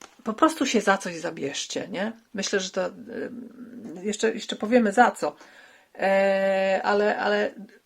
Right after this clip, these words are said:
droga do jakiegoś, e, przełomu, aktywizacji, e, do tego nowego pomysłu,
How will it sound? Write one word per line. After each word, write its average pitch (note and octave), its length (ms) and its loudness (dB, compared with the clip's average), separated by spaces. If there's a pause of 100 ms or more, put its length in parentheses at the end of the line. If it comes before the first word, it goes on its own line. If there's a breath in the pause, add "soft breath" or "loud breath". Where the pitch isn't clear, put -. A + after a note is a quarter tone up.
(500)
droga B3 560 6
do G#3 500 2 (380)
jakiegoś, F#3+ 640 -4
e, - 60 -8 (840)
przełomu, A3 540 8
aktywizacji, G#3+ 1080 2 (580 soft breath)
e, E3+ 380 2
do F#3+ 120 -2
tego A3+ 220 8
nowego A3 320 6
pomysłu, A3 680 2